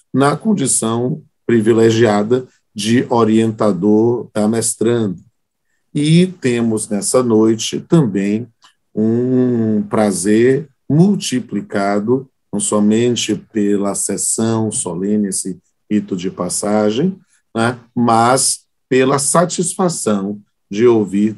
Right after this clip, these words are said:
dois jovens juristas de escola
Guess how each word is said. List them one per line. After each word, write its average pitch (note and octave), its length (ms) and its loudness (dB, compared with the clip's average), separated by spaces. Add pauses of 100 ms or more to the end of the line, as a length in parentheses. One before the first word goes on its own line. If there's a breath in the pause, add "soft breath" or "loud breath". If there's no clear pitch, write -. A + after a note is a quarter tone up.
dois A#2+ 540 2
jovens A#2 920 -2 (300)
juristas G2+ 960 -2 (140)
de A#2+ 240 -2
escola G#2+ 680 0